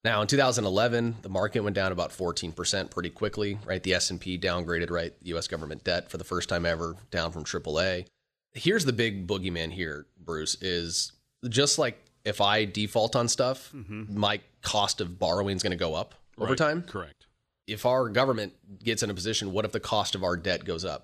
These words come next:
Speaker 1: But w-, w-, it, by the way, last time it even rolls downhill to corporations, right? So back then, the cost for, for corporations to borrow jumped substantially when all of this went on. Now, that was when interest rates were low,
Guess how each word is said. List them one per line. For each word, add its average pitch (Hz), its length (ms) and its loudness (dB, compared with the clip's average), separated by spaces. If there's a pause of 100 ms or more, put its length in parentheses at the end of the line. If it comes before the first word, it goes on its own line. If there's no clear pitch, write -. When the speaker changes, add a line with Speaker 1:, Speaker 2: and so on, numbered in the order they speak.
Speaker 1:
But 78 320 -8
w-, 120 160 -8
w-, 107 200 -12
it, 127 220 -2
by 147 160 4
the 151 60 -2
way, 160 100 2
last 123 320 2
time 107 220 4
it 110 60 4
even 110 180 2
rolls 107 260 2
downhill 107 460 0
to 104 120 -2
corporations, 98 760 -2 (120)
right? 104 280 2
So 110 120 4
back 107 280 4
then, 135 180 4
the 92 80 -2
cost - 320 0
for, 90 120 -10 (180)
for 95 140 -4
corporations 107 600 2
to 101 80 -2
borrow 85 340 0 (260)
jumped 98 280 0
substantially 85 560 2
when 87 140 -2
all 80 120 -2
of 76 60 -6
this 78 180 0
went 82 140 -4
on. 65 180 -8 (320)
Now, 101 440 4 (280)
that 110 340 2
was 139 120 4
when 117 120 6
interest 113 240 2
rates 101 240 2
were 85 100 0
low, - 460 2